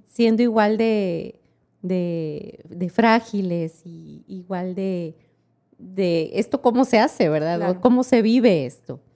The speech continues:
Speaker 1: Entonces se me hizo algo súper interesante y súper lindo porque, pues, es un pro-, un, un, un, un proceso en conjunto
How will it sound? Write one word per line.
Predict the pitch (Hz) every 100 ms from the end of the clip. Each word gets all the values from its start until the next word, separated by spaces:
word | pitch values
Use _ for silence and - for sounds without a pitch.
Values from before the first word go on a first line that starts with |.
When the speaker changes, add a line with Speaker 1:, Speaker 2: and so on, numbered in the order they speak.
| _ _ _ -
Speaker 1:
Entonces | 175 175 202 208 240
se | 233
me | 220
hizo | 208 -
algo | 208 220 226
súper | 226 233 220 196
interesante | 190 175 170 185 185
y | 220
súper | 220 196 185
lindo | 185 196 214
porque, | - 185 165
pues, | - 185
es | 190
un | 233
pro-, | 226 247 - - -
un, | 202 196 -
un, | 208 208 208 208 190 - _ _ _ _ _ _ _ _
un, | 202 202 208 214 214 190 165 151 - _ _ _ -
un | 190
proceso | 202 247 - 240 247
en | 247
conjunto | 240 214 202 - 247 254 240 - 185